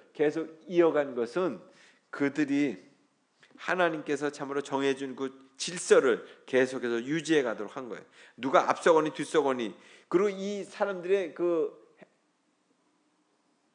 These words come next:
범위가 우리는 이렇게 작게 보이지만 이 사람들이 흩어진 범위가, 이, 이 사람들은 한 육십만 명이 됐고요.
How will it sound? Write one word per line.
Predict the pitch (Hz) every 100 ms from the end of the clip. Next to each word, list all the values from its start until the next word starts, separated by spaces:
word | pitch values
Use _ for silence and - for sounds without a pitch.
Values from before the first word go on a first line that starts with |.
| _
범위가 | 147 151 170 165 170 127
우리는 | 85 156 165 170
이렇게 | 160 143
작게 | 160 - - 180
보이지만 | 151 131 127 165 135 92 _ _ _ _ _ _
이 | 160 156
사람들이 | 175 165 165
흩어진 | - - 208 180 175 143
범위가, | - 131 143 139
이, | 156 180 208
이 |
사람들은 | 180 202 202 202
한 | 202 180 -
육십만 | 165 - 220 202 175
명이 | 160 151
됐고요. | 135 127 135 143 -